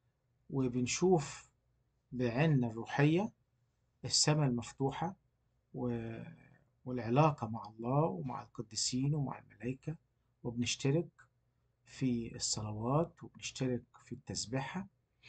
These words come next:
و-، وبنشترك مع بعض، آه، إلى نهاية القداس لغاية لما ناخد جسد الرب، آه، ودمه.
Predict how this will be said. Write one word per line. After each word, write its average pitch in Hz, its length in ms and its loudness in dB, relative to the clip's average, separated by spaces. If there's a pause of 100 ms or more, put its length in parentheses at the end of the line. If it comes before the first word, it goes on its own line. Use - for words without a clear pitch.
(640)
و-، 131 460 4 (140)
وبنشترك 139 600 0
مع 117 160 -2
بعض، 135 420 2 (1700)
آه، 131 140 -2 (120)
إلى 147 120 8
نهاية 131 400 4 (100)
القداس 135 600 0
لغاية 139 320 2
لما 127 380 2 (420)
ناخد 131 480 2 (1300)
جسد 139 360 4
الرب، 117 320 0 (720)
آه، 110 480 -6 (220)
ودمه. 117 460 0